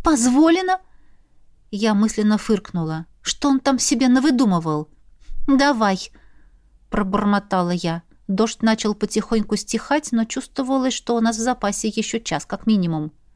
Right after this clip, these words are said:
"Мне будет позволено приходить в твой дом, играть с детьми и участвовать в воспитании?" "Ну, конечно!" Я даже пожала плечами, как само собой разумеющееся.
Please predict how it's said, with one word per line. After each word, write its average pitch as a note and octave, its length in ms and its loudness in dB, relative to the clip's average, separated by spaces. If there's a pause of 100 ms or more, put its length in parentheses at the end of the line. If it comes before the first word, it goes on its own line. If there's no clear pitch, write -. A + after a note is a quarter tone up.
(1400)
"Мне G3 400 2
будет A3 380 0
позволено G3 540 2
приходить F#3+ 420 -2
в - 80 -14
твой F#3 180 2
дом, F3+ 300 2
играть F#3+ 260 0
с - 20 -8
детьми F3 420 0
и F#3+ 40 2
участвовать G3+ 520 -2
в G#3 60 -4
воспитании?" G3+ 720 0 (160)
"Ну, C4+ 100 2
конечно!" D#4+ 760 2 (540)
Я G3 80 -2
даже G3+ 260 -2
пожала A3 380 0
плечами, A#3+ 520 0
как A3 180 -4
само F#3+ 260 -2
собой G#3 320 0
разумеющееся. G3+ 1080 -2